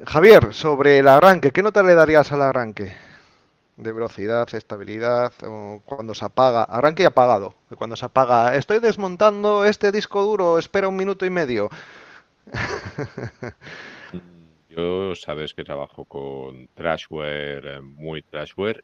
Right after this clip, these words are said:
Speaker 2: y no le he dado, no le he visto problema. O sea, esa, más o menos los tiempos de arranque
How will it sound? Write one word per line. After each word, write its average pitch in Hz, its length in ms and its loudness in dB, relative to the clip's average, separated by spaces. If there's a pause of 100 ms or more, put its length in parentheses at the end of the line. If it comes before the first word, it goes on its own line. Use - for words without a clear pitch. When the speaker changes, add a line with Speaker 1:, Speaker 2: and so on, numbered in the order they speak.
(100)
Speaker 2:
y 71 460 -12
no 78 320 -14
le 78 420 -10
he - 20 -20
dado, 85 420 -10
no 85 160 -12
le 92 60 -10
he - 20 -8
visto 87 300 -14
problema. 73 460 -16
O - 60 -20
sea, 71 260 -16
esa, 76 340 -14 (180)
más 78 300 -16
o 85 40 -16
menos 85 200 -8
los 82 160 -10
tiempos 85 280 -12
de 82 100 -8
arranque 87 680 -8